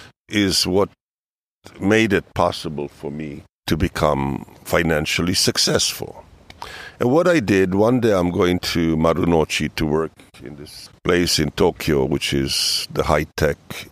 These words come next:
industry people. Everybody walks around in a necktie. And, uh,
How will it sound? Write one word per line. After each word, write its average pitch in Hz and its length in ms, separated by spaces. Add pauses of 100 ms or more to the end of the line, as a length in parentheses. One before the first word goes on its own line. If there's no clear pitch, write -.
(480)
industry 78 760 (120)
people. 69 420
Everybody 85 540
walks 80 380
around 78 220
in 76 80
a 71 40
necktie. 76 640 (680)
And, 98 360
uh, 90 880